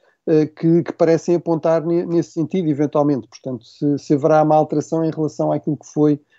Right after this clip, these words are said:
o normal nas últimas décadas, eh, por exemplo, esta questão das tensões crescentes com a China, a questão de que, eh, há a ideia de uma, uma série de setores económicos importantes se tem de fazer uma aposta muito mais estratégica e por questões de segurança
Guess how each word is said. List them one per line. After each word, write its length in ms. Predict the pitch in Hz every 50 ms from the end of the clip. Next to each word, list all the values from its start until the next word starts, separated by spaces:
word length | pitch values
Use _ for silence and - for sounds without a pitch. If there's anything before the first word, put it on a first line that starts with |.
| _
o 120 | - 156 151
normal 380 | 156 160 147 147 147 151 160
nas 120 | 160 147 135
últimas 360 | 147 143 - 147 147 147 127
décadas, 540 | 131 156 165 165 - 196 196 196 170 - _ _ _ _ _ _ _ _ -
eh, 140 | - - 123
por 160 | 123 - 135
exemplo, 260 | 127 120 139 127 139
esta 180 | 135 - - 139
questão 220 | - - 143 135
das 120 | 135 131
tensões 360 | - - 143 131 - 160 139 -
crescentes 380 | - - - - 143 131 -
com 140 | - - 143
a 40 | 131
China, 400 | - - - 175 175 170 165 151
a 60 | 135
questão 300 | - - - - 139 135
de 80 | 127 - _ -
que, 260 | - 143 139 135 135 _ _ _ _ _ _ _ -
eh, 180 | 147 135 139
há 120 | - - 143
a 60 | 139
ideia 300 | 143 143 135 143 147 143
de 80 | 139 -
uma, 180 | 156 147 147 147 -
uma 200 | - 170 156 147
série 240 | 147 - 156 151 139
de 80 | -
setores 360 | - 151 143 - 156 143 131
económicos 480 | 139 135 - 147 143 143 139 131 - -
importantes 680 | 151 143 131 - - - 151 143 139 135 - - - _ _ _ _ _ _
se 100 | - -
tem 140 | - 147 139
de 60 | -
fazer 480 | - 151 143 131 143 147 147 143 143
uma 200 | - - 143 143
aposta 340 | 143 143 - 147 131 - -
muito 240 | 143 143 135 - -
mais 200 | 147 143 139 -
estratégica 760 | - - - 139 135 - 151 156 165 165 143 135 135 - -
e 40 | 131
por 160 | 110 - -
questões 320 | - - - - 143 139 -
de 120 | - _
segurança 640 | - 139 131 143 143 147 143 139 - - 143 131